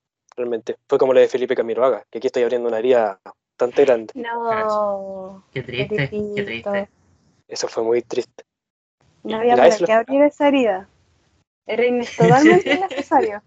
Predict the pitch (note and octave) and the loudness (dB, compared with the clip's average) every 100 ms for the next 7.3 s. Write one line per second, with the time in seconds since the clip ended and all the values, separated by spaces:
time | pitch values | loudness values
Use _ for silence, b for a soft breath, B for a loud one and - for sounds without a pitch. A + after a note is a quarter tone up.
0 | _ _ A3+ B3+ B3+ B3 C4+ D4 E4 F4 | _ _ 0 0 2 0 2 4 6 4
1 | F#4 F4+ F4+ E4 - F#3+ F#3 _ _ _ | 4 4 2 -4 -6 -10 -14 _ _ _
2 | _ _ _ - G#2+ A2 C#3+ A#2+ G#2+ D3 | _ _ _ -8 -6 -6 -8 -8 -2 2
3 | F3 D#3 D#3+ D#3 C#3 C3+ - D3+ C#3+ C#3+ | 2 2 0 -2 -6 -8 -10 -10 -10 -10
4 | D#3+ F#3+ F#3 G#3 E3 D3 _ _ _ _ | -10 -12 -14 -14 -12 -16 _ _ _ _
5 | _ _ _ _ _ - C4+ F#3 C#3 B2 | _ _ _ _ _ 0 4 4 2 0
6 | B2+ B2+ B2 A#2 A#2+ A#2 - B2 - G2 | -2 -2 -2 -6 -8 -12 -8 -8 -8 -14
7 | F#2+ - - | -4 -4 -4